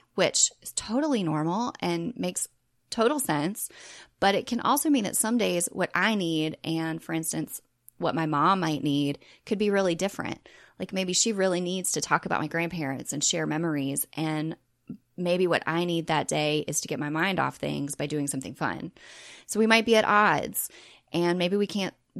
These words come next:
really be there for each other in that. And figuring out how to balance my needs around my grief with the needs of the other folks in my family and having compassionate boundaries around that. It's an ongoing challenge. So, Katie,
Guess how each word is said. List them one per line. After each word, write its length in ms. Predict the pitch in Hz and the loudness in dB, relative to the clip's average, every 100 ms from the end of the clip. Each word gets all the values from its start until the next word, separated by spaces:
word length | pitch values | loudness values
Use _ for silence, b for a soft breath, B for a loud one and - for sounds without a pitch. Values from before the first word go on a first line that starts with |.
| 185 - | -10 -2
really 260 | 202 196 | 2 2
be 180 | 185 208 | 2 2
there 240 | 190 143 143 | 4 4 2
for 140 | - | -2
each 240 | 71 139 | -4 -4
other 460 | - 135 135 135 170 B B - | -2 -2 -2 -4 -6 B B -4
in 220 | 165 160 | -2 0
that. 360 | 135 90 - - | -2 -4 -6 -6
And 180 | 175 180 | -4 -4
figuring 440 | - 240 247 226 | -2 2 4 4
out 100 | 190 | 0
how 120 | 175 | 0
to 60 | 180 | -2
balance 600 | 165 180 202 196 160 - | 0 2 2 2 0 -2
my 260 | 196 220 214 | 0 2 2
needs 400 | 175 170 175 165 | 2 0 0 -2
around 500 | 160 156 156 160 - - _ _ | -2 0 -2 -4 -8 -16 _ _
my 200 | 180 165 | -4 -2
grief 380 | 151 160 156 151 | -2 -2 -2 -2
with 120 | 170 | -2
the 80 | 165 | -2
needs 320 | 160 165 165 | 0 0 -2
of 40 | 156 | -4
the 140 | - | 4
other 200 | - 233 | 6 6
folks 240 | 220 180 - | 4 0 0
in 60 | |
my 100 | 175 | -4
family 580 | 160 160 156 151 147 151 - _ _ - | -2 -2 -2 -2 -2 -4 -8 _ _ -6
and 100 | 175 | -4
having 460 | 175 165 165 156 160 | 0 0 0 -2 -4
compassionate 640 | 190 185 175 180 170 - | -6 2 2 2 -2 -2
boundaries 420 | 165 185 185 165 | -2 0 0 -2
around 240 | 156 143 143 | -2 -2 -4
that. 220 | 131 - | -4 -4
It's 200 | - - | -4 -2
an 80 | 226 | -2
ongoing 520 | - 208 208 196 196 | 0 0 0 -2 -4
challenge. 640 | 202 208 190 - - - - _ _ _ _ _ _ _ _ - | -4 -4 -6 -8 -8 -8 -8 _ _ _ _ _ _ _ _ -10
So, 120 | - | -6
Katie, 360 | 277 302 302 262 | -2 2 2 2